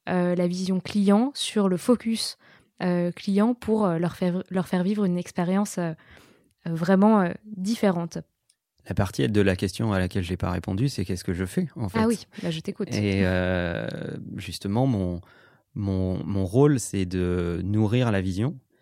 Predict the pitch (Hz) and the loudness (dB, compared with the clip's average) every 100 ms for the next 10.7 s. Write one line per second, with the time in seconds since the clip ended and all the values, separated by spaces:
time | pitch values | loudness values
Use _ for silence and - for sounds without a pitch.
0 | _ _ - 98 95 92 90 90 87 87 | _ _ -8 -4 -2 0 0 0 0 -2
1 | 90 87 - - 95 90 - 92 92 95 | -4 -6 -8 -8 -4 -4 -4 -4 -2 -2
2 | 127 135 113 92 92 85 92 127 117 90 | -2 0 -2 -4 -6 -6 -4 -2 -2 -2
3 | - 95 92 90 85 87 78 - - 92 | -6 -4 -4 -4 -4 -6 -6 -8 -8 -8
4 | 92 - - 90 92 92 - 104 98 101 | -8 -8 -10 -8 -8 -8 -6 -4 0 -2
5 | 98 101 - 92 95 98 - 135 147 98 | 0 -4 -4 -6 -4 -4 -2 -2 0 -2
6 | - - - - - - 95 85 82 85 | -8 -20 -20 -20 -12 -6 -4 -4 -4 -8
7 | 95 107 101 117 101 98 - 98 95 95 | 0 0 4 2 2 -2 -2 -2 0 -2
8 | 92 135 165 - _ _ _ _ - 104 | 0 0 -2 -6 _ _ _ _ -12 -10
9 | - 95 101 - 104 101 101 - 95 - | -8 -8 -6 -8 -6 0 0 0 -4 -4
10 | 104 104 98 - 110 - | -4 -2 -2 -2 -4 -6